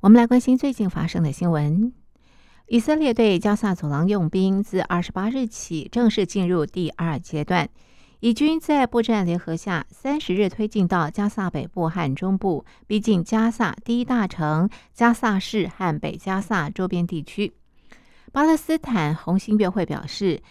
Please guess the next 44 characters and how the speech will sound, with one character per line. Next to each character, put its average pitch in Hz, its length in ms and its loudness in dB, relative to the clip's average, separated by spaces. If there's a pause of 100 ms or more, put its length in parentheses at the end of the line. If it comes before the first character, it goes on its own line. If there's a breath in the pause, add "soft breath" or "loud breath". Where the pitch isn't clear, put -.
(220 soft breath)
以 226 100 2
色 262 160 -2
列 285 160 -2
当 233 220 0
局 165 240 -4
二 180 260 -6
十 170 160 -8
九 175 300 -8
日 208 320 2
两 170 260 -2
度 196 180 -2
致 202 220 -2
电 190 320 -4
加 214 240 0
萨 196 240 -2
市 185 240 -4
内 180 180 0
的 160 160 -4
圣 214 280 -2
城 143 400 -4
医 185 160 -4
院， 190 240 0 (400 soft breath)
要 202 180 4
求 220 280 -2
院 196 180 -4
内 180 140 0
医 202 120 -2
护 208 120 0
人 165 240 0
员、 156 340 -2 (240 loud breath)
病 269 180 0
患 208 300 -2
和 175 240 -2
附 254 260 -6
近 220 300 -6
一 180 140 -2
万 190 200 0
四 - 160 -6
千 190 200 -2
名 160 200 2
民 160 220 0
众 156 240 0
离 147 140 -4
开， 226 320 -2